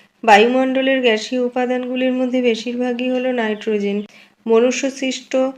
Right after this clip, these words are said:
দূষণকারী গ্যাসগুলোকে বলা হয় anthropogenic। জীবদেহে প্রাপ্ত কৃত্রিম পদ্ধতিতে তৈরি রাসায়নিক দ্রব্যকে বলে জেনোবায়োটিক। প্রাথমিক দূষকগুলি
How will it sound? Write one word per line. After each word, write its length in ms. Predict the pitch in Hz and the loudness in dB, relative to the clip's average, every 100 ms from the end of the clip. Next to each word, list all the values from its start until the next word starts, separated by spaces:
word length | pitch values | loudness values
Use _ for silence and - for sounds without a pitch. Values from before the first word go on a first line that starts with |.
| - _ - | -12 _ -10
দূষণকারী 680 | 220 233 262 254 254 247 247 | -8 -4 -2 -2 -2 -2 0
গ্যাসগুলোকে 760 | 226 220 220 240 247 247 254 | 0 -2 -4 -4 -2 0 0
বলা 300 | 240 214 220 | 0 0 0
হয় 320 | 226 240 247 247 - - _ | -2 -2 -2 -4 -12 -20 _
anthropogenic। 920 | 202 220 220 262 247 233 208 196 180 180 - _ _ _ _ _ _ _ _ - 196 | -2 0 0 -2 0 0 0 0 -2 -6 -14 _ _ _ _ _ _ _ _ -14 -8
জীবদেহে 640 | 247 262 233 277 254 269 | 0 0 0 -2 -2 -2
প্রাপ্ত 540 | 269 226 214 - - | 0 0 0 -4 -6
কৃত্রিম 560 | 254 254 247 - 277 262 | -4 -4 -6 -6 -8 -4
পদ্ধতিতে 680 | 254 233 220 240 247 247 262 | -2 -2 -2 -6 -6 -4 -4
তৈরি 380 | 262 254 254 254 | -2 -2 0 0
রাসায়নিক 540 | 220 214 247 247 247 | 0 -2 -6 -6 -4
দ্রব্যকে 520 | 254 247 240 254 254 | -2 -2 -2 -4 -2
বলে 300 | 254 247 254 | -2 -2 -2
জেনোবায়োটিক। 920 | 233 220 240 240 220 208 202 190 - - _ _ _ _ _ _ _ _ _ _ _ _ | 0 0 0 0 0 -2 -6 -10 -14 -20 _ _ _ _ _ _ _ _ _ _ _ _
প্রাথমিক 600 | 254 233 233 277 277 269 | 8 8 6 0 2 0
দূষকগুলি 800 | 247 240 262 254 269 269 262 262 | -2 2 2 2 0 0 0 -2